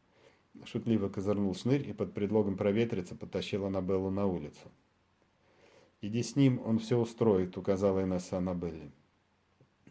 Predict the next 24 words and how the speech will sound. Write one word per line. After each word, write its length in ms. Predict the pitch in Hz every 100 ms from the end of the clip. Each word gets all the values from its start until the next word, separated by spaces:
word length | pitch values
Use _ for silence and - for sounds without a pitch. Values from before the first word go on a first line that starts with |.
| -
На 140 | 107
прощание 540 | 110 101 - 123 110
они 220 | 107 110 113
обнялись 480 | 104 113 147 175
и 40 | 120
поцеловались, 720 | 131 123 135 147 110 80 -
причем 360 | - 87 98
так, 280 | 98 151 151 - - - -
что 180 | -
Геннадий 380 | 92 95 110 120
невольно 440 | 113 104 110 117 113
подумал, 460 | 131 120 90 78 80
действительно 520 | 90 - 123 135 170
ли 200 | 160 156
роль 420 | - 120 139 113 - - - - _
Аннабеллы 540 | - 131 135 135 120 110
только 300 | 117 107 117
в 80 | -
том, 160 | 139
чтобы 280 | 127 117 117
развлекать 520 | 110 107 127 131 113
владычицу 480 | 117 113 117 - 127
Инессу 300 | 120 113 113
беседой, 640 | 104 139 - 107 - -